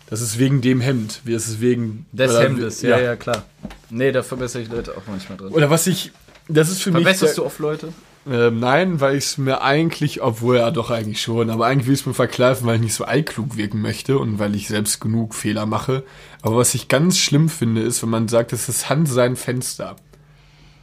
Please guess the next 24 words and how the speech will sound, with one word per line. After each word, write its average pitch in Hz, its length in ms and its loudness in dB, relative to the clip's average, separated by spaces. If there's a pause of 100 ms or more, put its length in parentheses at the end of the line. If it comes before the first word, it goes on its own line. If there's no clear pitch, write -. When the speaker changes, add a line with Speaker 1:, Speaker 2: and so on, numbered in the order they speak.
(120)
Speaker 1:
Das 110 160 -4
ist - 200 -4
Hans 147 220 4
sein 127 220 4
Hemd. 113 440 -6 (220)
Speaker 2:
Ja, 120 460 0
das 117 220 -6
Speaker 1:
Und 131 80 0
das 131 120 2
Speaker 2:
kommt 156 140 2
Speaker 1:
ist 185 100 6
Speaker 2:
aber, 143 140 4
ist 143 140 0
aber 196 120 2
auch 165 40 -6
so - 100 -6
ein 147 80 -4
Slang-Ding. 131 640 -2
Speaker 1:
Das - 160 -6
ist 139 160 -2
für 156 80 0
mich 147 300 0
der 123 160 2
größte 160 880 2